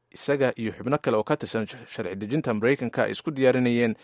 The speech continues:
ciyaar baseball ah oo sanadle ah oo la qorsheeyey inay maanta dhacdo. Wararka ayaa sheegayaan in ugu yaraan shan qof kale ay weerarkaasi ku dhaawacmeen. Warbaahintana waxa ay warinaysaa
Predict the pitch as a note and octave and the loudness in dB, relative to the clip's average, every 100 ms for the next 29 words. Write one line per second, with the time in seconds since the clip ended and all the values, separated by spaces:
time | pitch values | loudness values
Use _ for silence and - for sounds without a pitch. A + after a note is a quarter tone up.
0 | - - - G#2 G#2+ A2+ G#2 G#2+ - A2 | -18 -20 -10 0 0 0 -2 -4 -2 -2
1 | G2 C3+ E3 A2+ G#2+ G2+ A2+ G#2 F#2+ - | 2 2 2 -2 -4 -2 2 2 2 -2
2 | - G2 A#2 A#2+ B2+ G#2 G2 G#2+ B2 E2+ | -8 -4 -2 0 0 -2 0 -2 -4 -4
3 | D2 D2 - _ - - - - - - | -4 -4 -8 _ -20 -20 -20 -20 -20 -12
4 | - - - G2+ G2+ F#2 C3+ B2 G#2+ G#2 | -6 -4 0 0 0 0 0 2 2 0
5 | G#2+ G#2 G#2 A#2 B2+ C3 C3 - B2 B2 | -2 -2 0 0 0 0 0 0 -2 0
6 | G#2+ - G2+ F#2+ A2 A2 G2+ F#2 G2 - | -2 -4 -6 -6 -6 -2 -2 -4 -8 -8
7 | F#2 - F2+ F#2 F2+ F#2 G#2+ - - _ | -10 -8 -2 0 0 0 -2 -4 -10 _
8 | _ _ _ - G#2 G2 A2+ A2 G#2 G2+ | _ _ _ -16 -8 -4 -4 -2 -2 -2
9 | A2 - A2 G2+ G2 G2+ B2 B2 G#2+ A#2 | -4 -4 -2 0 0 0 0 0 0 2